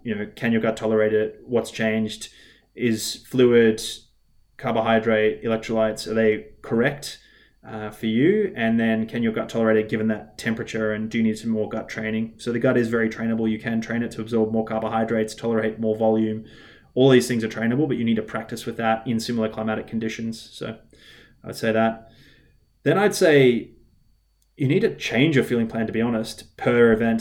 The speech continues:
to some extent. What I mean here is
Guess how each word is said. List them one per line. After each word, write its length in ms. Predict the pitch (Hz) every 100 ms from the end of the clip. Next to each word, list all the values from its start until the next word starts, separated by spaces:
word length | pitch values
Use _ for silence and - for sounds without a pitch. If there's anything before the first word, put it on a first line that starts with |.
| -
to 100 | 127
some 200 | 110 120
extent. 400 | 113 - 110 104 - _ _ _ - -
What 200 | 131 139
I 100 | 151
mean 180 | 143 139
here 300 | 139 143 127
is 460 | 120 113 - -